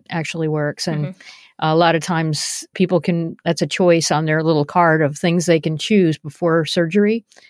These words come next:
Speaker 1: and after surgery is to have Reiki. So it's a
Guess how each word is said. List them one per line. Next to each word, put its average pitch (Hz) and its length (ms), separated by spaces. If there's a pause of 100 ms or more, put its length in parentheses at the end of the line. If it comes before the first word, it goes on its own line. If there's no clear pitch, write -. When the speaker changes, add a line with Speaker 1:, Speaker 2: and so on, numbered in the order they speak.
Speaker 1:
and 175 140
after 151 320
surgery 156 600 (360)
is 160 120
to 170 80
have 156 140
Reiki. 151 380
So - 220
it's 202 200
a 180 260